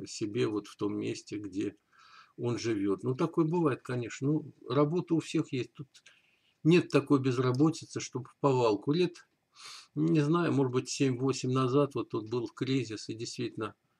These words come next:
э, были очереди вот в местах по трудоустройству, да, есть такие фирмы по трудоустройству. Но щас это всё рассосалось, уже таких очередей нету. Вот. Жильё, работа, что ещё? Отдых.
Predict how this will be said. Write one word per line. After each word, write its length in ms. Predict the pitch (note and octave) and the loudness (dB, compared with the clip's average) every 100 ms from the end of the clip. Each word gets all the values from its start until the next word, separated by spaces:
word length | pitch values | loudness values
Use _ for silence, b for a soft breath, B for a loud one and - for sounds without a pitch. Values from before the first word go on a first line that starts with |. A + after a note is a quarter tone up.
| _ _ _ _ | _ _ _ _
э, 500 | - A2 G#2+ G#2 F#2+ F#2 - - | -6 -4 -2 -2 -4 -6 -8 -10
были 340 | - A2+ C3+ B2 | -8 0 2 2
очереди 680 | - C3+ C3 - A#2 A2 | 2 2 2 0 -4 -4
вот 300 | A2 G#2+ G#2+ | -4 -4 -6
в 60 | G#2+ | -4
местах 560 | A2 G#2+ - A2+ G#2+ G#2+ - _ | -6 -6 -2 0 0 -6 -20 _
по 240 | A2+ A2 | -2 -2
трудоустройству, 1080 | G#2 - G#2 G2+ G#2 - A2+ A#2+ A#2+ - G#2+ | -2 -4 -4 -2 -4 -4 -2 -2 -2 -4 -6
да, 160 | G2+ A2 | -2 -2
есть 220 | G#2+ - | -4 -6
такие 300 | G2+ - G#2 | -8 -6 -8
фирмы 360 | - B2 A#2 | -4 -4 -4
по 140 | - A2 | -8 -8
трудоустройству. 840 | A2+ G#2+ A2 G#2+ A2 A2 G#2+ C#3+ | -8 -6 -6 -6 -6 -4 -4 -2
Но 80 | E3 | -2
щас 260 | - F#3 - | -2 -6 -6
это 160 | - | -10
всё 220 | C#3 - | -8 -4
рассосалось, 680 | C3 B2 C3 B2 C#3 B2 - | -4 -4 -6 -4 -2 -2 -4
уже 180 | A2+ A2+ | -8 -8
таких 260 | - A2 - | -8 -12 -10
очередей 460 | - A#2 A2+ A2+ | -8 -6 -8 -8
нету. 440 | A2+ A2 G#2 - - _ b b b b b b b b b _ | -8 -8 -12 -16 -20 _ b b b b b b b b b _
Вот. 460 | B2 B2+ C3 A#2 - - B B B _ _ - | -6 0 0 -2 -8 -20 B B B _ _ -18
Жильё, 480 | A#2 A#2+ A#2 B2+ C#3+ | -8 -6 -2 2 2
работа, 540 | A#2+ A2 A#2+ C3 - | 2 -2 0 -2 -4
что 200 | - - | -16 -6
ещё? 240 | A#2+ - - | -6 -6 -6
Отдых. 640 | C#3+ C#3+ C3 B2 - - | 2 2 2 -4 -8 -16